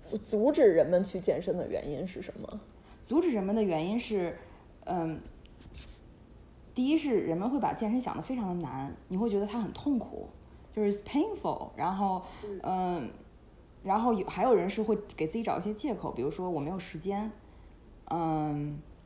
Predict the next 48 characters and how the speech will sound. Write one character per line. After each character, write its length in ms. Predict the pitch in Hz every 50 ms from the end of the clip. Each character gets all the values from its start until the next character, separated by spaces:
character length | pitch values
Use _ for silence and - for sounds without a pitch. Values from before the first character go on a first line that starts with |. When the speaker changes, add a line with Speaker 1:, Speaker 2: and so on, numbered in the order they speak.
| - -
Speaker 3:
嗯。 120 | 415 427
Speaker 2:
其 160 | 403 - 311
实 180 | 285 330 320 302
这 160 | - - 330
些 160 | 285 277 294
借 220 | 285 294 330 285 233
口 200 | - 185 - -
就 160 | - - 180
是 60 | 180
说 180 | 165 180 185 180
他 200 | 180 - 233 226
没 100 | 208 175
有 100 | 175 202
把 200 | 196 - 110 -
健 180 | - 190 170
身 180 | 170 - 185 185
当 160 | 190 185 190
成 160 | 185 175 160
一 140 | 143 139 156
个 260 | 156 160 147 107 - - - - - - - - -
priority， 640 | - - 165 147 - 180 220 240 214 - - - - - - -
或 80 | - 190
者 80 | 156
说 140 | 160 170 180
没 100 | 175 170
有 80 | 185 196
把 140 | 160 -
自 120 | - - 202
己 60 | 175
的 100 | - 208
健 220 | - - 226 190
康 240 | 170 - 214 208 202
当 160 | 175 127 104
成 80 | 147 151
一 20 |
个 60 | 139 -
priority。 640 | - - - - - 120 - - - - - - - - - - - - -
还 220 | - - 226 277 285
有 80 | 247
一 20 | 214
个 80 | 233
很 160 | - - 170
大 160 | 135 170 175 170
的 60 | 170
原 240 | 156 143 135 139 147
因 100 | 156 170
就 140 | 170 165
是， 320 | 160 - - 143 135 135